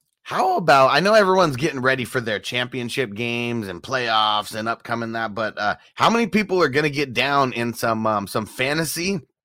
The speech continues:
N F L playoff leagues? So how about that? So literally, after the season is over, you know, week seventeen, then we got week eighteen, we'll be bullshitting.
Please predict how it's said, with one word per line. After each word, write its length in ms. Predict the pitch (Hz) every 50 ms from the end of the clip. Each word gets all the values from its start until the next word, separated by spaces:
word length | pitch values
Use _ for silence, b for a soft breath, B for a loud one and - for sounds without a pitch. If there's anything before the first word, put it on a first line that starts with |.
| _ _ _ _ _ _ - - _ _ _ _ _
N 180 | 127 139 165 175
F 260 | 165 156 139 - -
L 360 | 147 147 156 156 156 151 131
playoff 520 | - - - 131 147 151 127 104 95 - -
leagues? 460 | 92 98 92 78 73 78 80 - b b b b b
So 180 | b - 113 107
how 140 | 117 147 156
about 260 | 156 160 147 131 -
that? 240 | 143 131 113 95 -
So 140 | - 123
literally, 760 | 107 107 113 135 180 190 196 180 156 131 113 98 85 78 - B B B B B B B -
after 600 | 104 131 160 160 - - 156 151 151 165 180 - _ _ _ _ _ _ _ _ _ _ _ _ - _ _
the 140 | - 101 107
season 360 | - - 135 156 151 143 165
is 140 | 175 175 151
over, 460 | 143 127 123 117 107 113 123 131 143 _ _
you 120 | 110 117
know, 220 | 113 110 107 110 113
week 240 | 107 104 113 107 -
seventeen, 500 | - 120 117 123 127 117 - 120 120 120
then 100 | 113 110
we 60 | 110
got 160 | 113 110 104
week 200 | 120 120 113 -
eighteen, 380 | 120 120 113 - - 120 120 120
we'll 80 | 113
be 140 | 104 107 113
bullshitting. 640 | 107 90 117 117 107 - - 117 107 101 107 101